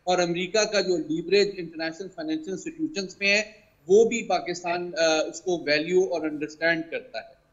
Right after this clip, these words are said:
तो ये एक एस्पेक्ट है। दूसरी तरफ चीन जो है वो आपकी इंफ्रास्ट्रक्चर डेवलपमेंट में, अ, एक बहुत बड़ा, अ, एक तरह से कंट्रीब्यूटर है।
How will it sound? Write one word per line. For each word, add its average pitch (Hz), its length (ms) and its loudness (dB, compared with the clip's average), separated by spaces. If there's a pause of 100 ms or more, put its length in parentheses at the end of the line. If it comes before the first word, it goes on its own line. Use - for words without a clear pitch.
(380)
तो 220 80 2
ये 226 240 2
एक 208 320 4
एस्पेक्ट 160 520 -6
है। - 300 -12 (100)
दूसरी 202 240 -6
तरफ 240 200 -2
चीन 240 480 -6
जो 226 120 0
है 175 400 -4 (180)
वो 196 60 0
आपकी 202 460 -2
इंफ्रास्ट्रक्चर 208 760 -2
डेवलपमेंट 170 720 -2
में, 165 220 -2 (380)
अ, 170 240 6
एक 175 280 0
बहुत 180 420 -2
बड़ा, 170 240 6 (480)
अ, 151 400 4
एक - 200 -14
तरह 165 200 2
से 156 500 0
कंट्रीब्यूटर 156 840 -2
है। 135 220 -4